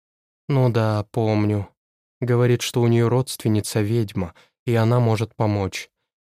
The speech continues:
«Не вздумай», Роза прикрыла динамик рукой. «Даже не думай, лучше еще раз сходи в церковь и поставь свечку».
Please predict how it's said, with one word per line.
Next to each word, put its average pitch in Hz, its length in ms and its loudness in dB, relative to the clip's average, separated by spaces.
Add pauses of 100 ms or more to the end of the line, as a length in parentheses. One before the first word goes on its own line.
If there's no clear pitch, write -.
(340)
«Не 139 260 4
вздумай», 117 840 0 (380)
Роза 110 300 0
прикрыла 113 440 0
динамик 104 440 0
рукой. 98 480 -8 (840)
«Даже 131 300 2
не 135 160 4
думай, 110 560 0 (100)
лучше 131 340 0
еще 131 360 0
раз 131 160 0
сходи 123 320 -2
в - 80 -10
церковь 135 500 -2
и 151 60 -2
поставь 120 440 -2
свечку». 110 680 -4